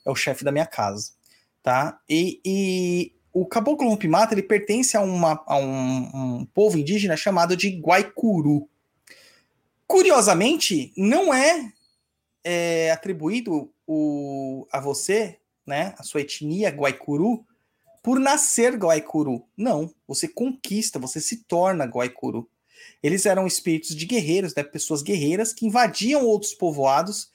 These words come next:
e de lá retiravam parte daquelas pessoas que iriam se tornar novos Guaicurus. É isso mesmo. Eles massacravam aldeias, invadiam, roubavam, pilhavam,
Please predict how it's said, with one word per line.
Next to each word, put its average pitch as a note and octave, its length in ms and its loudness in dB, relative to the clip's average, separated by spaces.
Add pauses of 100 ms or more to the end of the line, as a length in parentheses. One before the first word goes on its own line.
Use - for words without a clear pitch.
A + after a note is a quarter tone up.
(280)
e F#3 80 -4
de A#3 160 -2
lá G#3+ 180 4
retiravam A3+ 580 -2
parte F#3 420 -2
daquelas F3+ 460 -2
pessoas E3 420 -4
que G3+ 120 -10
iriam F3 180 -6
se G3+ 160 -8
tornar E3 480 -2 (400)
novos E3 400 0
Guaicurus. D#3+ 800 -6 (320)
É D#3 100 -2
isso F3 220 -4
mesmo. D#3+ 400 -2 (800)
Eles C3 400 -6
massacravam F3 920 0
aldeias, C#3+ 560 0
invadiam, D3 540 -4
roubavam, C#3+ 540 -2
pilhavam, D3 600 0